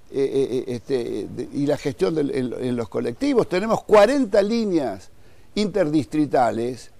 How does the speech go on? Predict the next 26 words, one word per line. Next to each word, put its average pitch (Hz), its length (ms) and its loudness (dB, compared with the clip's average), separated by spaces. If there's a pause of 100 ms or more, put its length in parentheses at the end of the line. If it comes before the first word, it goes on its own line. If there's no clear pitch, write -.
(200)
que 143 120 -2
no 208 140 -2
salen 214 220 0
de 190 100 -2
la 151 160 0
capital 113 600 -2 (260)
y 147 100 -2
que 170 80 -2
nosotros 190 380 2
no 180 100 0
podemos 165 360 0
cambiar 147 500 0 (520)
ni 139 160 0
una 156 200 4
parada. 156 640 4 (480)
No, 104 240 -6
esto 170 320 -2
es, 156 180 -4 (200)
por 185 140 0
eso 185 160 0
hay 247 160 6
maltrato 208 640 4
de 156 60 4
los 139 180 0
dos 143 160 4
lados 117 540 2